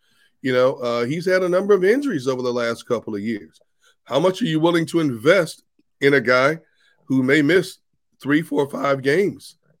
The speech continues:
you know, for you? Might not be there at the end when you need him. You don't know.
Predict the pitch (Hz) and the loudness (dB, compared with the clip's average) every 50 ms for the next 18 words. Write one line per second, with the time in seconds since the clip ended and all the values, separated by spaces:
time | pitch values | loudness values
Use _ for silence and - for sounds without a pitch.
0 | _ - - 120 117 110 - - 123 120 113 104 104 107 - _ _ _ _ _ | _ -6 -4 -2 -2 -2 -2 -2 -2 -2 0 -2 -4 -6 -6 _ _ _ _ _
1 | _ _ _ _ _ _ _ - 113 127 156 190 202 185 180 160 139 165 175 175 | _ _ _ _ _ _ _ -4 2 2 4 4 4 4 2 2 2 0 2 2
2 | 170 170 160 147 165 160 156 170 202 190 165 143 139 139 143 139 131 135 160 233 | 2 2 2 0 0 0 2 4 4 4 2 2 2 2 2 2 2 2 2 2
3 | 285 - - - _ _ _ - 120 123 135 139 151 139 147 170 185 139 - - | 2 0 -2 -10 _ _ _ -4 0 2 2 2 4 4 4 4 4 4 0 -6